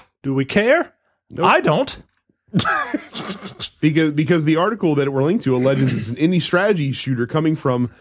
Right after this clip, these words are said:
Speaker 2: the BioShock director, to which most people would say,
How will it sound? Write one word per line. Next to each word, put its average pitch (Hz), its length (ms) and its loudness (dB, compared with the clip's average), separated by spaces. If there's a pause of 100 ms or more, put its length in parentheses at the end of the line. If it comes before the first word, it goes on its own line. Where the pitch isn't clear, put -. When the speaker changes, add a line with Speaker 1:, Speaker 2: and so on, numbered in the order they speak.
(240)
Speaker 2:
the 165 120 2
BioShock 147 680 0
director, 85 500 -10 (280)
to - 80 -4
which 139 160 2
most 196 200 2
people 147 140 2
would 131 100 -2
say, 104 360 -4